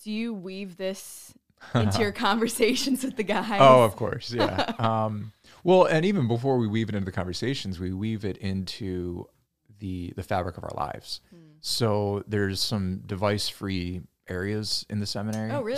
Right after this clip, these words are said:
Speaker 2: So, uh, we don't allow devices in the, in the chapel, for
Speaker 1: Okay.
Speaker 2: example.
Speaker 1: Okay.
Speaker 2: Um, just, I mean, there's studies have been done that, um, the closer your device is to you,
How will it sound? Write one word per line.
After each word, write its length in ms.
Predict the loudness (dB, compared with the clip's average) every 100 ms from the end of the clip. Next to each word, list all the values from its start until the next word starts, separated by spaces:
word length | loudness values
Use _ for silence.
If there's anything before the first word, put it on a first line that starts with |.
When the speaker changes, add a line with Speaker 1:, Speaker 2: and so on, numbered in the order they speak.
| -2
Speaker 2:
So, 440 | -2 -2 -4 -10 -8
uh, 120 | -6
we 100 | -4
don't 160 | -2 -2
allow 200 | -2 -2
devices 600 | -2 -4 -6 -6 -6 -8
in 120 | -8
the, 200 | -8 -8 -10
in 140 | -10
the 80 | -8
chapel, 460 | -6 -4 -4 -6 -8 _ _
for 60 | -8
Speaker 1:
Okay. 60 | -4
Speaker 2:
example. 500 | -2 -2 -4 -8 -6
Speaker 1:
Okay. 80 | -6
Speaker 2:
Um, 360 | -6 -6 -8 -14 _ _ -18 -6 2
just, 260 | 2 4 0
I 40 |
mean, 120 | 2
there's 140 | 2 2
studies 280 | 0 0 -2
have 80 | -2
been 120 | 0
done 360 | 2 2 0 -2
that, 400 | -2 0 -2 -4 _ -12
um, 440 | -10 -10 -10 -12 -16 _ _ _ _ _ _ _
the 100 | -10
closer 360 | 0 0 2 0
your 60 |
device 360 | 0 0 -2 -2
is 120 | -6 -6
to 100 | -4
you, 220 | -4 -6